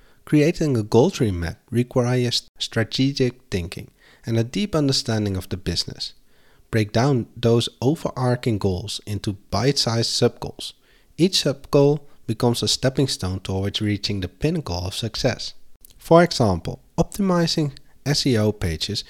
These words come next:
is often forgotten within C R O. However, they build great traffic towards the website. Being able to convert this traffic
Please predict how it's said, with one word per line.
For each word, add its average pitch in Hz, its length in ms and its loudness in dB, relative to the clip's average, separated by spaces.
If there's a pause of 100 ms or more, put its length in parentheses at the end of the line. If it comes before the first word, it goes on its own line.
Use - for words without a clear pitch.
(160)
is 135 240 -2
often 175 340 0
forgotten 107 520 0
within 101 360 -2
C 95 280 -2
R 80 160 -2
O. - 100 -8 (460)
However, 123 540 4 (280)
they 120 140 2
build 185 400 -6
great 151 340 4
traffic 117 440 -2
towards 98 420 0
the 113 80 -2
website. - 560 -2 (420)
Being 160 320 4
able 156 300 0
to - 140 -8
convert 120 560 2 (300)
this 95 200 -2
traffic - 600 -6